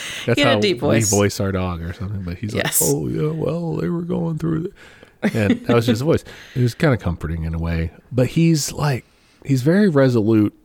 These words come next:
Speaker 1: He says, um, "They tried to say they didn't shoot people in the water,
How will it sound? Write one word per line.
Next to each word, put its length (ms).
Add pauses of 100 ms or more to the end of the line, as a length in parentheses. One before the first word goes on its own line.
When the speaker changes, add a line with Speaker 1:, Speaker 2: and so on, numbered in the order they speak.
(300)
Speaker 1:
He 180
says, 460
um, 600 (220)
"They 160
tried 360
to 80
say 420
they 180
didn't 240
shoot 300
people 360
in 80
the 80
water, 440